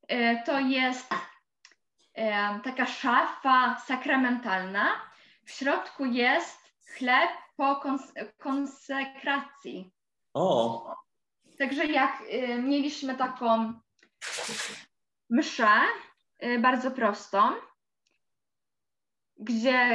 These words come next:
Speaker 1: e, ksiądz konsekrował chleb i wino, to później po konsek-, e, konsekracji, e, jeden, e, właśnie z kościelnych otworzył tą szafę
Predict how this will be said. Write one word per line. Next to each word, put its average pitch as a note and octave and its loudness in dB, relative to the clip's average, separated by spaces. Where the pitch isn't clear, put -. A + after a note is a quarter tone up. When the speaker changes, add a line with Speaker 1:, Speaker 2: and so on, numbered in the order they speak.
Speaker 1:
e, B3 0
ksiądz B3+ 0
konsekrował B3 2
chleb A#3 2
i A#3+ -4
wino, G#3 -2
to C4 -6
później D#4+ -2
po C#4+ -6
konsek-, C4+ -8
e, A#3+ 0
konsekracji, B3+ -4
e, A#3+ -2
jeden, B3+ 0
e, A3+ -4
właśnie B3 -4
z A3+ -2
kościelnych A#3 -2
otworzył A#3+ -4
tą A#3 -2
szafę A#3 -4